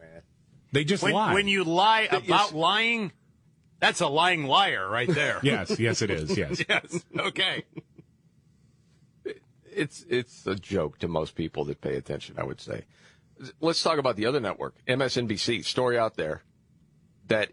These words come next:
Speaker 1: N B C News employees are worried that Jen Psaki, White House press secretary, because the rumor is she's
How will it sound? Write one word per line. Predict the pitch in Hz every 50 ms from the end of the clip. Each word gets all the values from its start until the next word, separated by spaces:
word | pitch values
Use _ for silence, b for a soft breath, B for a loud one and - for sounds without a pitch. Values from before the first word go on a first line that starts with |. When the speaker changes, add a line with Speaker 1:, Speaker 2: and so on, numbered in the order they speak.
| _ _ 135
Speaker 1:
N | 143 147
B | 143 143
C | - - 135 123
News | 117 113 117 139 170 180 131
employees | 135 104 - - 92 82 78 76 82 87 87
are | 80 73 101 107
worried | 107 113 131 143 147 151 151 151 143 - - _ _ _ -
that | 113 107 107 - - 104 98
Jen | 87 107 123 139 147 151
Psaki, | 135 - - - 147 165 160 - - - - _ _ _ _ _ _
White | - 127 143 143
House | 139 139 139 135 127 - - - - - -
press | 135 156 170 -
secretary, | - 95 67 - - - - - 52 - - - _ _ _ _ _ _ _ _ _ _ _ _ _ _ _ _ -
because | 127 120 156 151 120
the | 123 147
rumor | 156 175 165 156 156
is | 151 -
she's | - 143 127